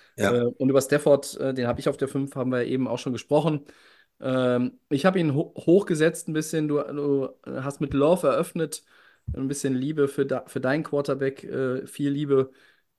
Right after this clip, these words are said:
Speaker 2: von mir für meinen Quarterback oder den Quarterback meines Teams. Ähm, ich habe dir, glaub ich, mal diese schöne Liste geschickt, äh, einen Screenshot,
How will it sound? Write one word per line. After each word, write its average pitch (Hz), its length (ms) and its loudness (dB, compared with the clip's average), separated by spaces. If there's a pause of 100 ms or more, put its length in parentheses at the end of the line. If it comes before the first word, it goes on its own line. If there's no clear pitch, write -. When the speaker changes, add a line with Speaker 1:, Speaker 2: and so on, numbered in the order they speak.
(120)
Speaker 2:
von 131 200 2
mir 135 200 4
für 139 140 -6
meinen 156 560 -2
Quarterback 139 600 -4
oder 123 180 -8
den 127 120 -8
Quarterback 131 380 -8
meines 123 260 -4
Teams. 143 420 -4 (580)
Ähm, 131 580 -2 (1500)
ich - 80 -12
habe 170 100 -4
dir, 170 100 2
glaub 156 140 4
ich, 147 80 -4
mal 151 100 2
diese 143 160 -2
schöne 160 240 2
Liste 156 300 0
geschickt, 139 500 -4
äh, - 80 -8
einen 131 440 -2
Screenshot, 143 680 -4